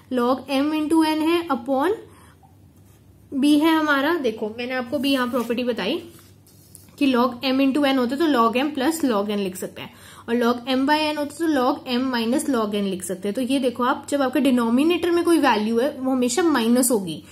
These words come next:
और जो product हो रहा है उसकी plus होगी। तो आप इसको simplify करके लिख सकते हो ना, हाफ लिख दो log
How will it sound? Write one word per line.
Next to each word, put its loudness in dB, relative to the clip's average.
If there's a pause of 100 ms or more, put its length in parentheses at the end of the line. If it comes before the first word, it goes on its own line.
(240)
और -2
जो 0 (560)
product 2
हो 2
रहा 4
है 4
उसकी 2
plus 0
होगी। -4
तो -4
आप -4
इसको -2
simplify 0
करके 0
लिख 0
सकते -6
हो -4
ना, -2
हाफ 0 (440)
लिख -4
दो 2 (140)
log 0